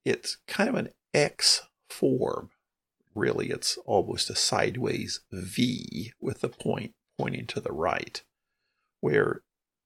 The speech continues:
it begins with a statement, then another statement, then another statement, and, and the, the beginning and end statements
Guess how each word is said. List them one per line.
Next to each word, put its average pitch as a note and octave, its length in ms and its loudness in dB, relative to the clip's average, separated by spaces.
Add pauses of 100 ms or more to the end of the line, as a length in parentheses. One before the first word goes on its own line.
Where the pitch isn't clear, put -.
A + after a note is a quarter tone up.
(300)
it B2 140 2
begins D#3 460 0
with E3+ 120 0
a B2 60 0
statement, - 680 0
then C3 280 -2
another A2+ 260 2
statement, C3+ 440 0
then E3 120 -4
another A#2 140 0
statement, - 480 -2
and, - 180 -6 (160)
and C#3 280 -6
the, - 260 -6 (100)
the C#3 80 -2
beginning C#3 680 0
and - 260 -2
end D3+ 300 0
statements - 640 -2